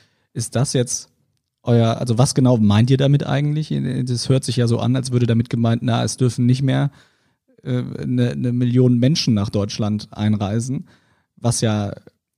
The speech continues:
allein schon sehr, eine sehr egozentrische Weltsicht ist, äh, unseres, unseres Landes. Und,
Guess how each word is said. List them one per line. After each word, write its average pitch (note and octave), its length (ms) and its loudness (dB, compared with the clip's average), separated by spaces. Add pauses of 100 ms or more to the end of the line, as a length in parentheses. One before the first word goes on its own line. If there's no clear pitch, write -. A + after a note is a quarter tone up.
(120)
allein A#2 320 2
schon B2 180 0
sehr, A2+ 480 0
eine A2+ 420 0
sehr A2+ 560 0
egozentrische B2 720 0
Weltsicht B2 440 0
ist, - 320 -2
äh, A2 300 -4 (100)
unseres, A#2 800 -4
unseres A#2 480 -4
Landes. B2+ 500 0 (420)
Und, A#2 580 2